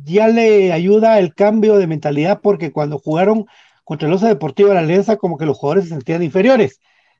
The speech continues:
pero ahora ya se dieron cuenta que, es que, mano, por Dios, qué buen comentario. Decime si no, Brian. Es que no solo es eso, es el Chapín en general y es el fútbol gua-, guatemalteco en general,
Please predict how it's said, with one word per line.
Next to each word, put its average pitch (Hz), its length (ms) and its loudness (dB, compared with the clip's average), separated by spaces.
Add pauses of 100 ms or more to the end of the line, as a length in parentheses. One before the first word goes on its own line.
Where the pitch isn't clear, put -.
pero 175 220 2
ahora 202 140 2
ya 214 120 4
se 202 120 0
dieron 208 140 2
cuenta 208 300 -2
que, - 140 -16
es 202 180 -2
que, 170 140 -2
mano, 196 400 2
por 139 260 -4
Dios, 208 300 0
qué 202 80 2
buen 202 180 4
comentario. 196 680 0 (300)
Decime 247 340 2
si 214 120 0
no, 220 160 2
Brian. 220 500 2 (600)
Es 208 120 -4
que 302 120 2
no 302 120 4
solo 320 300 2
es - 160 -2
eso, 214 480 0 (140)
es 214 180 0
el 294 140 0
Chapín 269 460 0
en 233 60 0
general 202 500 2 (100)
y 220 260 2
es 262 180 2
el 226 140 0
fútbol 247 320 0
gua-, 220 220 0
guatemalteco 175 840 -2
en 208 80 -6
general, 180 580 -2